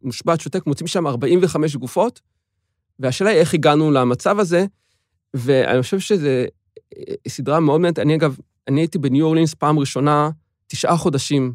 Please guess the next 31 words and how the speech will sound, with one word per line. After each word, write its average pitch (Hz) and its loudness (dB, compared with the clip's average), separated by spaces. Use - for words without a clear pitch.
אחרי 135 -6
שההוריקן, 135 0
אה, 117 -2
היה 123 0
שם. 156 -2
הכתבה 143 0
הראשונה 160 0
שעשיתי 156 -6
לעיתונות 147 -2
ארצית 135 -4
הייתה 123 -2
כתבה 123 0
להארץ 127 4
על 143 4
ניו 143 2
אורלינס 131 0
שמנסה 120 -6
להתאושש, 120 -8
להתאושש 131 -10
מההוריקן, 151 -2
והיא 143 0
הייתה 170 2
עדיין 151 2
במצב 131 -4
קטסטרופה. 135 -4
זאת - -12
אומרת, 139 -2
מתחת 175 -2
לכל 170 2
גשר 185 0
היו 156 2